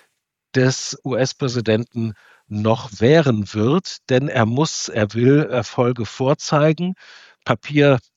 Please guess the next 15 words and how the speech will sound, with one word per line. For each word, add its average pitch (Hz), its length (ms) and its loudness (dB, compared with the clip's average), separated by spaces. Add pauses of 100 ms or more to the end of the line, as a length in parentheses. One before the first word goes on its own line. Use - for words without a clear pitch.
ist - 280 -8
geduldig, 139 560 2
das 120 200 -2
Waffenstillstandsabkommen 123 1160 -2
ist - 260 0
unterschrieben, 135 840 -2 (300)
aber 123 220 2
die 131 160 -6
Umsetzung 139 640 0
hakt 117 300 0
eben 110 320 -4 (300)
an 110 120 -4
der 110 80 2
fehlenden 117 420 0
Bereitschaft, 107 680 -2